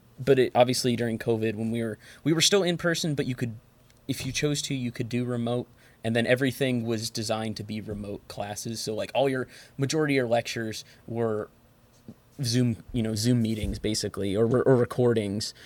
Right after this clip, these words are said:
Um, and then your recitations were Zoom meetings. And I had, like, one or two classes where,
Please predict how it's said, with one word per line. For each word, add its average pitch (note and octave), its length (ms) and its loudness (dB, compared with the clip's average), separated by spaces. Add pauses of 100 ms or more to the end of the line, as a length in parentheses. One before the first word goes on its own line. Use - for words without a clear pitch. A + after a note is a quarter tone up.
(240)
Um, G#2+ 560 -2 (240)
and A2 120 2
then A2+ 120 4
your A2+ 120 6
recitations A#2 840 6
were A2+ 840 4
Zoom B2 280 6
meetings. G#2+ 600 0 (400)
And A2 580 0 (280)
I B2+ 80 6
had, E3+ 420 8
like, C#3+ 220 8 (840)
one F#3+ 520 0
or A#3+ 140 0
two A3 260 -2
classes A3+ 680 0
where, G3 460 2